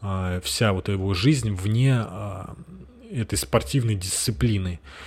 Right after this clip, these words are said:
То есть, а, он на самом деле очень часто на протяжении всей карьеры вылипал в какие-то истории. Там у него был инцидент, когда он,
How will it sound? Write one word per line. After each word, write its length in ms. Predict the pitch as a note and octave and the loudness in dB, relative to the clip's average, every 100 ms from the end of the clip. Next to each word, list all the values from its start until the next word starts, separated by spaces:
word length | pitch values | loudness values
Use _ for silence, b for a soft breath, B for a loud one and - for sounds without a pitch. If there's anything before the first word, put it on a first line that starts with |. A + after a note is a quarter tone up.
| B B - | B B 2
То 80 | A2 | 4
есть, 320 | G2+ - - | 4 2 0
а, 120 | G#2+ | 2
он 200 | G#2+ D3 | 6 8
на 80 | D3 | 6
самом 320 | - C3+ A#2 | 6 6 6
деле 320 | G2+ E3 B2+ | 6 8 8
очень 340 | - A#2+ - A#2 | 6 2 2 0
часто 380 | - A#2 - | 2 2 2
на 60 | G#2 | -2
протяжении 480 | - - G2 A2+ G#2 | -2 -2 0 2 2
всей 360 | - A#2+ G#2+ | 2 2 0
карьеры 460 | G2 G#2+ G#2+ D#3+ C#3+ | 0 0 4 6 6
вылипал 340 | G2 F#2+ A#2 | 4 2 2
в 60 | C3 | 2
какие-то 300 | - A2+ A2+ | 0 -2 0
истории. 400 | G#2 - G#2+ F2 | 0 2 0 0
Там 200 | - F2 | -4 0
у 40 | |
него 180 | G2+ A#2+ | 4 6
был 280 | C#3 B2 B2 | 6 6 4
инцидент, 580 | A#2 - G#2 G#2+ D#3 D#3 | 4 0 0 4 4 2
когда 340 | A#2 G2+ A2+ | 0 2 4
он, 340 | A2+ A#2 A#2 | 4 4 4